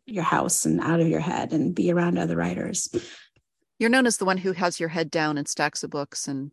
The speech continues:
Speaker 2: really is getting stuff done during the pandemic while everybody else was running around going, "I don't know what we're doing."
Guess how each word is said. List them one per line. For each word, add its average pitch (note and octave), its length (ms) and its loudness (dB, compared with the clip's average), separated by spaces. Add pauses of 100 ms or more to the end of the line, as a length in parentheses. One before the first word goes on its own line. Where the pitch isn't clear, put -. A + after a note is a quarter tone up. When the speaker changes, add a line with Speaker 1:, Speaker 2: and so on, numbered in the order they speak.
(140)
Speaker 2:
really D#3 240 -4
is C#3 140 -8
getting D3+ 180 -4
stuff D3 260 -6
done C#3+ 220 -6
during D3 160 -6
the C3+ 80 -6
pandemic C3+ 580 -8
while C3+ 220 -10 (240)
everybody C#3+ 320 -6
else C#3 240 -10
was - 240 -14 (260)
running D3 220 -4
around C3+ 300 -6
going, C3 240 -10
"I C#3 100 -6
don't C3 100 -8
know B2 120 -10
what C#3 160 -14
we're C#3+ 80 -10
doing." - 320 0